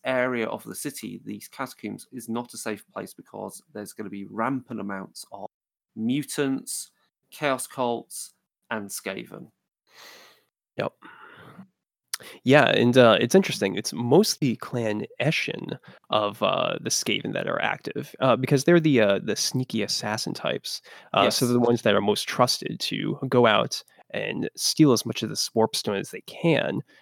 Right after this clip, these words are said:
Speaker 2: um, without, uh, you know, really betraying their presence to, uh, the humans above.
Speaker 1: Definitely.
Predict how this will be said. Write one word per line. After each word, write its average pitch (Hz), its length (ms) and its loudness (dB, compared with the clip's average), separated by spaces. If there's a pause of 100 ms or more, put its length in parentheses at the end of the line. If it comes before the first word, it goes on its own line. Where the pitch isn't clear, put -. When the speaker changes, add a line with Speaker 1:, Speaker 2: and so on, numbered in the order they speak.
(180)
Speaker 2:
um, - 540 -2 (640)
without, 139 640 6
uh, 104 640 2 (100)
you 135 140 -4
know, 110 240 -2 (160)
really 135 360 0 (440)
betraying 147 400 4
their 101 100 2
presence - 640 -2
to, - 340 -8
uh, - 280 -4
the - 300 -8
humans - 720 -4 (200)
above. - 580 -8 (520)
Speaker 1:
Definitely. - 540 -14